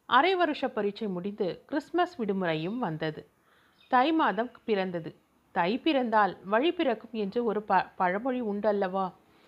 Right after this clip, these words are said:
எனக்கும் ஒரு வழி பிறந்தது. அதாவது ஹெட்மாஸ்டர் வீட்டின் முன்போல் நெருக்கமான பழக்கம் ஏற்படுவதற்கு ஒரு வழி பிறந்தது. அது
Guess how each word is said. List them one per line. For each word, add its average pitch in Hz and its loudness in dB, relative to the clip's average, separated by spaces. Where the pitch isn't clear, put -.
எனக்கும் 339 2
ஒரு 254 4
வழி 208 2
பிறந்தது. 170 -4
அதாவது 180 0
ஹெட்மாஸ்டர் 320 0
வீட்டின் 220 -4
முன்போல் 190 -2
நெருக்கமான 254 2
பழக்கம் 190 0
ஏற்படுவதற்கு 180 -4
ஒரு 285 2
வழி 196 2
பிறந்தது. 160 -4
அது 170 -4